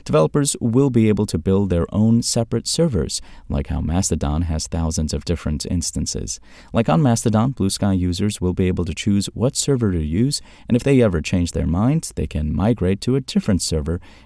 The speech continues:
without losing all of their posts, followers, and following lists. Another upcoming update will allow individual users or organizations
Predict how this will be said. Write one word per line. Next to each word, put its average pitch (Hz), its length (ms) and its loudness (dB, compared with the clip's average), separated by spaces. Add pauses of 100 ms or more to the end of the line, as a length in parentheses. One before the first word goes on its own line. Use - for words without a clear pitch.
without 156 300 0
losing 139 320 2
all 104 160 2
of 87 60 0
their 78 160 0
posts, - 440 -2
followers, 95 640 0
and 113 180 0
following 110 480 0
lists. - 440 -8 (400)
Another 82 480 2
upcoming 82 420 -2
update 98 400 -2
will 87 180 0
allow 90 300 2
individual 90 500 0
users 110 480 0
or 87 120 0
organizations 80 800 -2